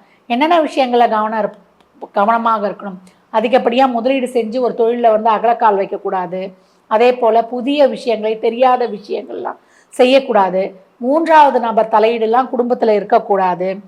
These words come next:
உடல் ஆரோக்கியத்தில் கவனம் இருக்கணும். உணவு பழக்க வழக்கங்கள்ல கவனம் இருக்கணும். அதே போல இந்த எண்ணெய், மசாலா, புளிப்பு, காரம் இந்த உணவுகள்லாம் தவிர்த்துக்கணும். நடைப்பயிற்சி ஒரு ட்வென்டி ஃபோர் ஹவர்ஸ்ல ஒரு மணி நேரம் நடைப்பயிற்சி. இதை வந்து சொல்லுவோம்,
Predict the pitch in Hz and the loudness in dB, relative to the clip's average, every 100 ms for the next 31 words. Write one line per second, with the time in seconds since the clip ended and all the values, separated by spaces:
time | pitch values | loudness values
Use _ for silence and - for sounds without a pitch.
0 | _ _ 226 233 311 339 294 269 254 233 | _ _ -2 4 6 6 6 4 2 -2
1 | 233 269 240 208 220 214 202 190 202 _ | -2 0 0 0 -2 -4 -6 -10 -10 _
2 | _ - 233 294 330 339 320 247 247 240 | _ -4 2 2 2 0 2 2 6 4
3 | 233 214 220 240 240 208 208 220 196 202 | 4 0 2 2 2 0 0 -2 -4 -8
4 | 185 185 185 _ _ - 220 247 247 233 | -10 -10 -14 _ _ 0 2 2 4 2
5 | 233 220 214 220 240 254 240 214 208 240 | 2 0 -2 -4 -6 -6 -6 -6 0 2
6 | 233 226 226 233 233 233 208 247 - 208 | 2 2 2 -2 -6 -10 -6 -6 -2 0
7 | 208 202 202 233 214 208 226 214 208 214 | -2 -6 -4 -2 -2 0 0 0 0 -2
8 | 208 208 190 190 - _ _ - 208 285 | -10 -8 -8 -10 -14 _ _ -2 4 4
9 | - 277 254 247 262 233 - - 190 190 | 4 4 4 0 -8 -10 -10 -8 -4 -2
10 | 185 214 214 220 247 233 226 277 302 330 | -2 -4 -4 -4 0 2 4 2 0 -4
11 | - _ _ - 220 285 285 240 254 339 | -4 _ _ 0 2 4 2 2 2 4
12 | 320 247 269 269 226 226 202 240 294 - | 4 2 4 4 2 0 -2 0 0 2
13 | 311 339 302 214 | 2 2 0 -2